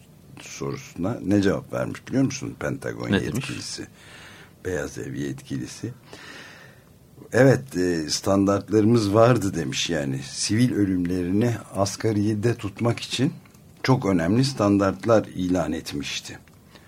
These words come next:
Speaker 1: Irak ve Suriye'de. Fakat bu şimdi Obama yönetiminin sözcüsü, buna bayılacaksın. Caitlin Hayden, Ulusal Güvenlik Konseyi sözcüsü,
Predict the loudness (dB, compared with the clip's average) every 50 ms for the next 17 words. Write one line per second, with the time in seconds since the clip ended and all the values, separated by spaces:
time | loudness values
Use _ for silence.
0 | -20 -20 -20 -20 -20 -18 -12 -8 -8 -6 -6 -8 -10 -8 -6 -4 -4 -4 -6 -8
1 | -10 -12 -10 -8 -6 -6 -4 -4 -4 -6 -6 -8 -10 -12 -8 -6 -6 -4 -2 -2
2 | -2 -2 -4 -4 -4 -2 -2 -2 0 2 4 4 4 4 4 2 0 -2 -8 -20
3 | -20 -20 -20 -20 -20 -20 _ _ -20 -20 -20 -20 _ -20 _ _ _ -20 -20 -20
4 | -18 -12 -10 -4 0 2 2 4 4 2 2 2 2 0 0 0 0 2 4 4
5 | 4 2 0 -2 -2 -2 -2 -2 -2 -6 -8 -8 -4 -2 -2 -2 -2 -4 -8 -18
6 | -20 -20 -20 -20 -20 -16 -16 -14 -8 -2 0 0 0 0 0 -2 -2 -2 -2 -2
7 | -2 -4 -2 -2 -2 -2 -2 -4 -6 -6 -6 -6 -6 -6 -10 -18 -20 -20 -12 -6
8 | -2 0 0 -2 -2 -4 -2 -2 -2 -2 -2 0 0 0 0 2 0 0 0 0
9 | -4 -8 -18 -20 -20 -20 -20 -20 -20 -20 -20 -20 -20 -20 -20 -20 -20 -20 -20 -14
10 | -10 -8 -6 -6 -4 -2 0 0 0 0 -2 -2 -2 -2 0 2 4 2 2 2
11 | 0 -2 -4 -4 -4 -4 -4 -4 -4 -4 -4 -4 -4 -4 -4 -4 -6 -8 -8 -8
12 | -6 -4 -2 -2